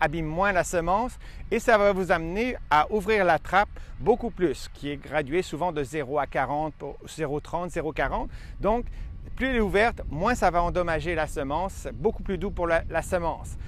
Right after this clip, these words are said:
Euh, aussi, vous avez des trappes pour certaines, euh, marques, euh, un, deux, trois. Trop serré, euh, ça casse le grain. Trop ouvert,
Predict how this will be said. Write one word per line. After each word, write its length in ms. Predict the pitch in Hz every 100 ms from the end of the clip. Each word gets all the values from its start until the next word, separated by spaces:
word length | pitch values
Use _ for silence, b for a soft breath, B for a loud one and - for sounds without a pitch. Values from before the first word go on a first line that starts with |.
| B B -
Euh, 260 | 151 147 143
aussi, 280 | 208 208 262
vous 160 | 202 170
avez 180 | 160
des 140 | 165 156
trappes 260 | - 196 -
pour 120 | 170
certaines, 560 | - 160 - 170 165 151
euh, 240 | 143 135
marques, 520 | 135 156 175 - - - -
euh, 180 | 147 135 -
un, 160 | 208 202
deux, 160 | 165 151
trois. 460 | - 156 185 247 B B B B - - -
Trop 180 | 240
serré, 560 | 269 226 190 202 190 139 - - -
euh, 60 | 143
ça 200 | - 156
casse 300 | - 208 -
le 140 | 180
grain. 340 | 143 156 202 269 B B -
Trop 260 | - 254 247
ouvert, 380 | 185 202 220